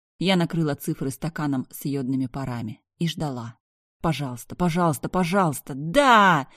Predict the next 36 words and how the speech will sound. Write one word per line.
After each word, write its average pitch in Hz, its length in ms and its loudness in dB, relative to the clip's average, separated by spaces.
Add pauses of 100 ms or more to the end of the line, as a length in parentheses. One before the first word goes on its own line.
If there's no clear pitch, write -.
(360)
Убрав 208 400 4
стакан, 185 480 0
я 170 240 2
увидела 160 400 -2
еле 196 340 0
заметные 180 540 0
отпечатки 170 560 -6
пальцев 170 480 -4 (340)
на 160 160 -2
кнопках. 143 680 -6 (280)
Всего 180 380 0
четыре 180 420 0
цифры: 135 540 -8 (100)
пять, 185 420 -4
семь, 170 400 0 (300)
восемь 160 580 0
и 190 80 0
девять. 139 540 0 (800)
Сбегав 180 380 4
в - 40 -12
кабинет 185 380 2
Блэка 185 320 0
за 156 120 0
бумагой 165 420 0
и - 20 2
ручкой, 170 360 -4
я 151 100 0
на 156 80 0
всякий 160 260 -6
случай 170 320 -4
сообщила 160 500 -4
доктору, 151 400 -4
что 156 200 -6
надолго 156 580 0
иду 151 160 -2
плавать, 156 460 -6